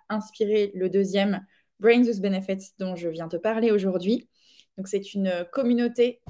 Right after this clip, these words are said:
d'entraide et de brainstorming entre entrepreneurs complémentaires.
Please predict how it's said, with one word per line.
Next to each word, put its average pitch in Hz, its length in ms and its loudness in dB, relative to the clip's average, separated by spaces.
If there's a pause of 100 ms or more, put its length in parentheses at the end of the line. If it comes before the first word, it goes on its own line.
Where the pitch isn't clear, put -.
d'entraide 214 600 -4 (320)
et 202 40 -2
de 202 120 2
brainstorming 214 720 -2 (120)
entre 190 360 -8
entrepreneurs 208 880 -6
complémentaires. 214 760 -2